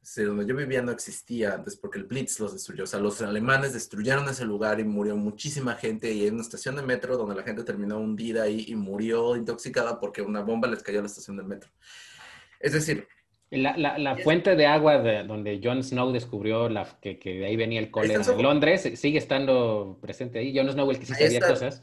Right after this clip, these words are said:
Speaker 1: Eh, ahí se llama Jon Snow Bar. Fui, de hecho, el otro día, este, cuando se levantó el lockdown, tenía que ir al médico. Entonces, ahí está la, la, la pipa. Hasta me tomé una foto con ella.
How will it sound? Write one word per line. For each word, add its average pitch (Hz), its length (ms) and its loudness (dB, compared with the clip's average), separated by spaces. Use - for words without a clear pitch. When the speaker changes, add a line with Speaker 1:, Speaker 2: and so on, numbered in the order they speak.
Speaker 1:
Eh, 139 160 0
ahí 160 140 4
se 180 120 2
llama 190 240 6
Jon 156 180 4
Snow 151 300 2
Bar. 143 460 4
Fui, 143 260 0
de 147 200 8
hecho, 139 220 0
el 131 100 0
otro 123 240 0
día, 117 480 2
este, 101 840 0
cuando 104 200 0
se 113 120 -4
levantó 107 300 0
el 123 40 0
lockdown, 120 400 2
tenía 107 300 -2
que 113 80 0
ir 107 80 2
al 107 120 0
médico. 104 540 -2
Entonces, 123 300 0
ahí 185 80 2
está 226 200 0
la, 151 380 0
la, 110 300 0
la 107 180 -6
pipa. 160 220 2
Hasta 101 120 -4
me 107 120 0
tomé 113 100 0
una 127 140 -2
foto 123 260 -4
con 110 140 -2
ella. 107 340 -2